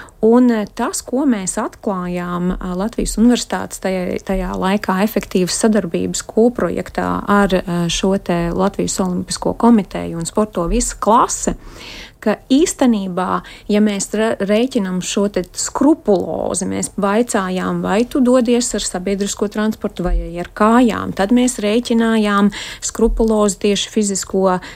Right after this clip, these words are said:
nodarbību, jo sākumā jau nereti arī šajā sporta stundā ir iesildīšanās, pēc tam atsildīšanās, kur šī augstā intensitāte vairs nav. Un tātad, veicot šos te skrupulozos aprēķinus un tos datus, ko mēs ieguvām no aptuveni divtūkstošu bērniem,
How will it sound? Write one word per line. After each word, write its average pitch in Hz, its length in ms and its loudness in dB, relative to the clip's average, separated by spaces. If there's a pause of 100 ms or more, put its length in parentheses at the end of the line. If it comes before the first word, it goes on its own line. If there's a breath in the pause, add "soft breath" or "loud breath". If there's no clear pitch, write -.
(120)
nodarbību, 202 640 2
jo 196 100 0
sākumā 202 560 -2
jau 185 160 -2
nereti 208 340 2
arī 202 140 0
šajā 175 320 -2
sporta - 400 -2
stundā 196 480 2
ir 196 160 4
iesildīšanās, 196 1120 -2
pēc 180 180 -2
tam 214 160 2
atsildīšanās, 185 840 -6
kur - 120 -4
šī - 280 -2
augstā 240 340 0
intensitāte 240 720 0
vairs 226 280 -4
nav. 220 380 2 (640 loud breath)
Un 214 140 6
tātad, 240 360 2
veicot 220 500 0
šos 240 300 0
te 202 80 -2
skrupulozos 202 920 0
aprēķinus 202 800 -2
un 190 120 -2
tos 190 240 -2
datus, 233 340 0
ko - 140 -2
mēs 185 240 0
ieguvām 190 480 0
no 185 160 0
aptuveni 196 340 -2
divtūkstošu 190 720 0
bērniem, 196 600 2